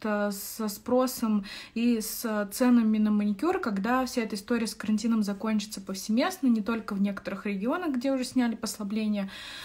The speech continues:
но и во всех остальных, где ещё оставили.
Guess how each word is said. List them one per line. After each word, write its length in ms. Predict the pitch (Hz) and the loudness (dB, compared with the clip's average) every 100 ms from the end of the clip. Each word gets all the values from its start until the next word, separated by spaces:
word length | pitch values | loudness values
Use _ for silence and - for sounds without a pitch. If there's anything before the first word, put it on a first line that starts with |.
| - | -2
но 140 | 247 320 | 2 4
и 60 | |
во 80 | 269 | 4
всех 260 | 233 262 247 | 2 0 0
остальных, 540 | 214 - 226 240 285 | -4 2 6 8 6
где 300 | 208 190 220 | 2 0 0
ещё 260 | 214 - 220 | 0 0 -2
оставили. 680 | - 208 - 214 180 170 | -2 -4 -2 0 0 -4